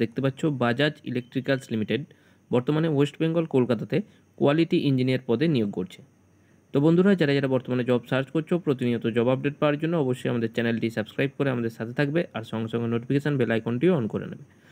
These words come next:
তাহলে চলো দেখে নেওয়া যাক যে এখানে তোমরা কীভাবে apply করবে, কারা কারা apply করতে পারবে, তোমাদের job description কী কী আছে, সমস্ত কিছু। তো বন্ধুরা, ভিডিও শুরুতে প্রত্যেকেই বলে রাখি, যারা যারা এই ভিডিওটি দেখছো fresher, তারা এই ভিডিওটি skip করতে পারো। এই ভিডিওটি শুধুমাত্র যাদের experience আছে তাদের জন্য।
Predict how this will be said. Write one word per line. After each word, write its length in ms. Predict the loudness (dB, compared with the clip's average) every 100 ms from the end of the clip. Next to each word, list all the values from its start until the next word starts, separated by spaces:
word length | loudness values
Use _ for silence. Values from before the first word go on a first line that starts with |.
| -20 _
তাহলে 180 | 0 2
চলো 140 | 2 2
দেখে 120 | 2 2
নেওয়া 140 | 2 2
যাক 80 | 0
যে 60 | 0
এখানে 160 | 0 -2
তোমরা 140 | -2 -2
কীভাবে 240 | 0 0
apply 280 | 0 0 0 0
করবে, 160 | 0 0
কারা 140 | 0 0
কারা 120 | 0
apply 260 | 0 -2 -2 -4
করতে 200 | -6 -4
পারবে, 180 | -2 -2 0
তোমাদের 220 | 0 -2 0
job 140 | 0 2
description 420 | -2 0 -2 0 0
কী 80 | 0 2
কী 60 | 2
আছে, 100 | 0 -2
সমস্ত 260 | -4 -4 -8 -12
কিছু। 160 | -12 -18 _ _ _ _
তো 60 | 0
বন্ধুরা, 240 | 4 4 4 4
ভিডিও 180 | 6 6 4
শুরুতে 260 | 2 2 0
প্রত্যেকেই 420 | 0 0 -2 0 2
বলে 120 | 4 4
রাখি, 180 | 2 2 2
যারা 140 | 0
যারা 120 | 2 2
এই 40 | 2
ভিডিওটি 280 | 2 4 4 4
দেখছো 260 | 2 0 0 -2 0
fresher, 380 | 0 2 0 -4 -4
তারা 180 | -2 -2 -2 -2
এই 60 | 0
ভিডিওটি 280 | 2 0 -2
skip 220 | -4 -6 -2 -2
করতে 200 | 0 0
পারো। 140 | 2 4 4
এই 60 | 2
ভিডিওটি 300 | 4 4 2 -2
শুধুমাত্র 360 | 0 0 0 0 2
যাদের 180 | 2 2
experience 360 | 0 2 2 4 2
আছে 120 | 2 0
তাদের 200 | 0 -2
জন্য। 160 | -4 -12